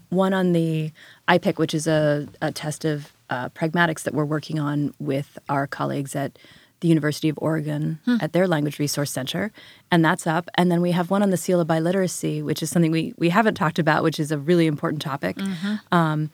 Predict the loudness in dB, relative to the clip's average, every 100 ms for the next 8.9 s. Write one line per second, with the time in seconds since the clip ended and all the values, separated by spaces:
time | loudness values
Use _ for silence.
0 | -12 2 4 4 2 0 0 2 0 0
1 | -2 -2 -2 -4 -2 -4 -2 -4 -4 -8
2 | -10 -10 -12 -12 -18 _ -10 -8 -2 2
3 | 2 2 0 -2 -6 -10 -18 -16 4 4
4 | 6 2 2 0 2 0 0 -2 0 2
5 | 2 2 2 2 0 -4 -2 -2 -2 -2
6 | -4 -2 -2 -2 -2 -4 0 0 2 0
7 | 0 0 0 -4 -12 -8 -4 -4 0 2
8 | 4 4 4 2 2 0 0 -2